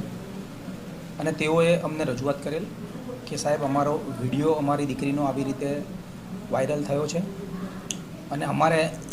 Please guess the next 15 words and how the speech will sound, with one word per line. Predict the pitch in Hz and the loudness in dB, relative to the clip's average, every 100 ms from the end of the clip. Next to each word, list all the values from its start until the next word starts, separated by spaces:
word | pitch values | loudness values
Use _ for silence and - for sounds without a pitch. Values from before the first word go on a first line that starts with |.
| 202 - - | 8 10 6
<clears throat> | - - - - - | 2 -6 -10 -6 0
આ | |
વીડિયો | 139 135 151 160 | 2 4 4 4
ખાલી | 160 156 | 2 0
ડિલીટ | 123 139 143 | 2 0 2
કરાવવો | 139 151 160 | 2 2 2
છે. | 190 240 - | 0 -2 -2
તમે | 123 147 | 0 2
અમને | 135 143 147 151 | 4 4 2 2
આમાં | 135 143 135 | 2 4 4
વીડિયો | 120 123 | 2 2
ડિલીટ | 123 120 - | 2 2 0
કરાવી | 123 139 165 | 0 2 0
આપો | 170 240 - - - - - - - - - - - | 0 -4 -6 -8 -10 -10 -10 -10 -10 -10 -10 -6 0
અને | 147 156 160 | 2 2 0